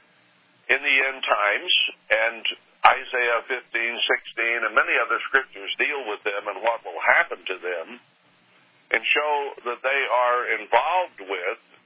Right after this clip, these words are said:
God's remnant spiritual Israel in the end time. So that's the way it was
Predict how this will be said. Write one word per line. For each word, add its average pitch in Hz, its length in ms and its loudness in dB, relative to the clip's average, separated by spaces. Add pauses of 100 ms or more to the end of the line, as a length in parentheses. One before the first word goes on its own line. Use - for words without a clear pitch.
God's 131 340 2 (100)
remnant 120 480 -6 (800)
spiritual 135 560 -2
Israel 92 560 -2 (180)
in 123 160 -2
the 135 200 2
end 135 260 2
time. 175 400 0 (1040)
So 127 180 6
that's 170 280 2
the 151 100 -4
way 147 200 2
it 120 140 0
was 131 320 2